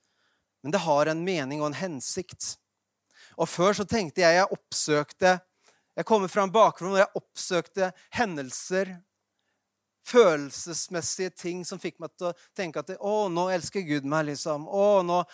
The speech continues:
nå kjenner jeg at jeg er kristen, for nå, nå opplever jeg liksom den greia, den følelsen, de riktige følelsene,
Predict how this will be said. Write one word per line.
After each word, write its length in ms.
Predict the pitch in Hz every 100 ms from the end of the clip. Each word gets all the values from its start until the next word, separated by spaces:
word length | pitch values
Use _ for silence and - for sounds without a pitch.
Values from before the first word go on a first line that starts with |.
| -
nå 200 | 156 190 233 240
kjenner 300 | 202 233 185
jeg 20 | 165
at 100 | 180
jeg 60 |
er 60 | 170
kristen, 460 | 185 - - 156 139
for 100 | 175
nå, 80 |
nå 140 | 165 185
opplever 480 | - - 156 151 165
jeg 80 | 180
liksom 280 | 160 156 - _ _ _ _ _ _ _ -
den 140 | 175 190
greia, 520 | 233 220 156 175 220 160 135 _ _ -
den 140 | 165
følelsen, 640 | - 226 185 139 139 - 175
de 120 | 190
riktige 320 | 214 - 165 156
følelsene, 640 | 214 160 135 - 175 190